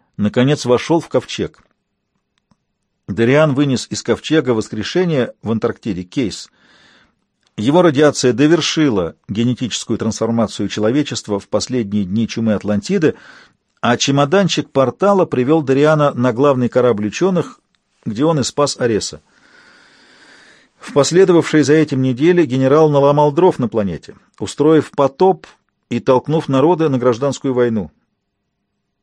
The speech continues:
Дариан был уверен только в одном: так армию не строят. Арес намеренно подрывает силы человечества. Но почему?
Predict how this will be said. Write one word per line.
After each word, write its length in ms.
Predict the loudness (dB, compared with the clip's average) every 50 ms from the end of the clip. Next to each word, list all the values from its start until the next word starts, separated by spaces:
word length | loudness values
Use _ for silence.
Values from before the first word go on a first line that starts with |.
| _ _
Дариан 400 | -12 -10 -6 -2 -2 0 0 0
был 100 | 0 0
уверен 300 | 0 2 2 0 0 0
только 260 | -2 -4 -4 -2 0 0
в 60 | 0
одном: 400 | 0 0 -2 -4 -4 -4 -8 -12 _
так 480 | _ 0 0 0 0 -2 -6 -16 -20 _ _
армию 440 | -4 -2 -2 0 -2 -2 -4 -4 -4
не 100 | -6 -6
строят. 560 | -8 -6 -4 -2 -2 -2 -6 -10 _ _ _ _ _ _ _ _ _ _ _ _ _ _ _
Арес 380 | -2 0 2 2 2 2 0
намеренно 640 | -2 -2 -2 0 0 2 2 2 2 2 0 -2 -2
подрывает 640 | -2 -2 0 0 0 0 2 2 2 2 0 -2 -2
силы 360 | -6 -6 -4 -4 -2 -2 -4
человечества. 640 | -4 -4 -2 -2 -2 -2 -6 -8 -12 -16 -16 -10 -8
Но 120 | -8 -6
почему? 640 | -6 -8 -10 -8 -8 -6 -4 -2 -2 -2 -2 -4 -8